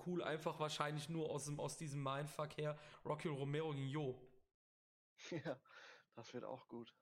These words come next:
Speaker 1: Also da, das, da könnte ich mir halt spaßige Minuten vorstellen halt, ne? So wie die
Speaker 2: Jo
Speaker 1: beiden
Speaker 2: gegen
Speaker 1: halt
Speaker 2: seinen Senpai.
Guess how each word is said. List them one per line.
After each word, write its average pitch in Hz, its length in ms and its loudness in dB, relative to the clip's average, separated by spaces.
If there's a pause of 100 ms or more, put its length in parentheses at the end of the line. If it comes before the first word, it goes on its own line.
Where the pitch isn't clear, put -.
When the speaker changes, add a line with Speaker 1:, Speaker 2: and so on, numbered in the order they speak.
Speaker 1:
Also 165 240 2
da, 156 100 2
das, - 360 -2
da 175 140 4
könnte 190 260 2
ich 185 80 0
mir 165 100 4
halt 156 220 2
spaßige 160 480 2
Minuten 147 440 2
vorstellen 135 560 -2
halt, 127 240 -2
ne? 143 240 0 (340)
So 127 360 2
wie 123 100 -4
die 156 140 2
Speaker 2:
Jo 135 80 0
Speaker 1:
beiden 147 260 4
Speaker 2:
gegen 143 100 4
Speaker 1:
halt 127 140 2
Speaker 2:
seinen 123 220 -2
Senpai. 127 640 -4